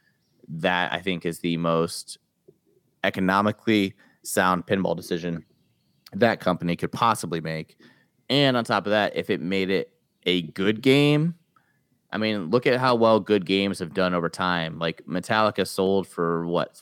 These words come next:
five, six years, seven years they were running that game.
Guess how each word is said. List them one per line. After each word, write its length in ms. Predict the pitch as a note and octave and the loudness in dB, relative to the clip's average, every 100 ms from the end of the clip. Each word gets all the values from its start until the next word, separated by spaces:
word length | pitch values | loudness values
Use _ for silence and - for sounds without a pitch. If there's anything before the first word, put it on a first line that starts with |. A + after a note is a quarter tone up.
| - | -4
five, 420 | F2+ F#2 G2+ A#2 | 0 0 0 -4
six 300 | - G#2 - | -6 -6 -2
years, 340 | E2+ F#2 G#2+ - | 0 2 0 -2
seven 280 | F2 G#2 | -2 0
years 220 | G#2 G#2 G#2+ | -2 -2 2
they 100 | A2+ | 2
were 80 | |
running 220 | A2 G#2+ A2+ | 4 2 0
that 160 | G#2+ | -2
game. 320 | G#2+ A2+ A#2 | -2 -2 -4